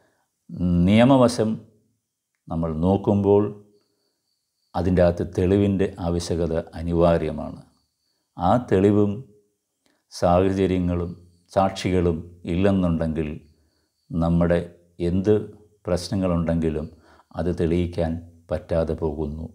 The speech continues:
എന്നുള്ളതാണ് വാസ്തവം. ഇന്ന് പല നിയമങ്ങളുമുണ്ട്. ആ നിയമങ്ങൾ സാധൂകരിക്കാനായിട്ട് നമ്മുടെ, ഏഹ്, സാധ്യതകൾ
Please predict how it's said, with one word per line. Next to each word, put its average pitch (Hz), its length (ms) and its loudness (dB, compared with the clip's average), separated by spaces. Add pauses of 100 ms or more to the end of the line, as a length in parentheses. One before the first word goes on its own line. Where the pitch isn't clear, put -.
(100)
എന്നുള്ളതാണ് 78 680 -6
വാസ്തവം. 78 720 -10 (840)
ഇന്ന് 85 180 0
പല 85 260 2
നിയമങ്ങളുമുണ്ട്. 92 840 2 (600)
ആ 92 100 2
നിയമങ്ങൾ 98 720 0 (280)
സാധൂകരിക്കാനായിട്ട് 87 1400 -2 (600)
നമ്മുടെ, 82 560 -2 (920)
ഏഹ്, 82 320 -2
സാധ്യതകൾ 90 920 0